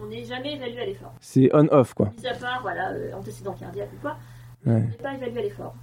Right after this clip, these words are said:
Speaker 1: Et donc, bah, c'est, c'est la question que s'est posée, euh, enfin, qu'on a, qu'on a mis en évidence au travers de ma thèse. Et, euh, bah, le but sera aussi de, de pouvoir réécrire ces algorithmes décisionnels. Donc, euh, dans, de, on s'est entouré.
Speaker 2: Ouais.
Speaker 1: Voilà, on a pu, euh, discuter avec beaucoup de monde, euh, faire des recherches partagées avec, euh,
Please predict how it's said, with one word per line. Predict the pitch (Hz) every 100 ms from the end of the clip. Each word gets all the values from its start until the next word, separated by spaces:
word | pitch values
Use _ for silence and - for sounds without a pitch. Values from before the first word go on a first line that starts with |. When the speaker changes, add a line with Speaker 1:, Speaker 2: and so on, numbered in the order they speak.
| -
Speaker 1:
Et | 226
donc, | 214 269 269
bah, | 185
c'est, | 185 202
c'est | 190 202 180
la | 196
question | 196 - 254
que | 254 220
s'est | 226
posée, | 202 202 226 226
euh, | 175 - - - -
enfin, | 220 220
qu'on | 226
a, | 208
qu'on | 226
a | 214
mis | 247 254
en | 233
évidence | 226 220 240 240
au | 220
travers | 208 214
de | 214
ma | 196
thèse. | 220 233 277 208
Et, | 208
euh, | 190 - - - -
bah, | 214
le | 214
but | 254 269
sera | 214 208
aussi | 202 -
de, | 196
de | 180 190
pouvoir | 214 226
réécrire | 220 214 254
ces | 226 214
algorithmes | 202 208 233 208
décisionnels. | 202 - 196 185 208 - -
Donc, | 190
euh, | 175 - - - - 185
dans, | 185
de, | 190 - - - - -
on |
s'est | - 202
entouré. | 196 - 208 214 131
Speaker 2:
Ouais. | 120 98 - - - -
Speaker 1:
Voilà, | 196 220
on | 202
a |
pu, | - 226 220
euh, | 190 175 - - - 196
discuter | 208 - 254
avec | 214 190
beaucoup | 240 -
de | 240
monde, | 240 254 226
euh, | 190
faire | - 220
des | 214
recherches | 208 208 226 -
partagées | 226 226 214 226
avec, | 214 185
euh, | 190